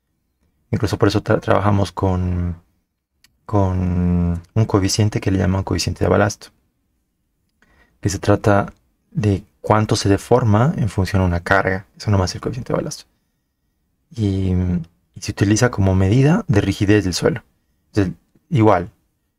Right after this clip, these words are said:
la rigidez del suelo está como un elástico. Igual, cuando ustedes modelan el suelo, nosotros lo que hacemos, digamos,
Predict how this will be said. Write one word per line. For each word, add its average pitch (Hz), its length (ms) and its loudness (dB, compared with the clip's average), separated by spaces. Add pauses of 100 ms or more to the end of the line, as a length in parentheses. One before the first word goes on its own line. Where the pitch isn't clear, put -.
(120)
la 101 120 2
rigidez 98 420 2
del 101 100 0
suelo 120 480 2 (560)
está - 220 -2
como 98 200 2
un 98 60 4
elástico. 98 680 -2
Igual, 107 300 2
cuando - 160 2
ustedes 113 300 2
modelan 110 400 4
el 156 120 4
suelo, 160 320 2 (840)
nosotros 101 300 2
lo 98 100 2
que - 100 -4
hacemos, 95 360 0
digamos, 92 500 -2